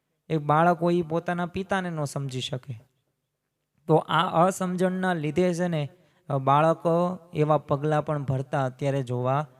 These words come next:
મળે છે. પણ ખરેખર જ્યારે સ્વામીશ્રી સમક્ષ આપણે દ્રષ્ટિ કરીએ અને એમના પ્રસંગોની સ્મૃતિ કરીએ ને, તો ખ્યાલ આવે કે સ્વામીશ્રીના જીવનની અંદર તો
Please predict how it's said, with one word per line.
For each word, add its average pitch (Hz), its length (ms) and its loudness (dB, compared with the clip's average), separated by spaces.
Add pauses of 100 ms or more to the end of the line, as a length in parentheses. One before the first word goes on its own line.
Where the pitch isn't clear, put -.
(220)
મળે 131 280 0
છે. 113 240 -10 (340)
પણ 160 140 0
ખરેખર 170 440 0
જ્યારે 160 240 2
સ્વામીશ્રી 156 540 -2
સમક્ષ 170 440 -4
આપણે 156 260 -2
દ્રષ્ટિ 147 400 -4
કરીએ 156 460 -2 (460)
અને 143 120 -2
એમના 160 220 0
પ્રસંગોની 175 640 -2
સ્મૃતિ 165 420 0
કરીએ 175 280 0
ને, 160 80 0
તો 156 220 2
ખ્યાલ 147 320 0
આવે 147 300 0 (340)
કે 151 80 -2
સ્વામીશ્રીના 156 800 -4
જીવનની 143 540 -4
અંદર 147 320 0
તો 160 320 -2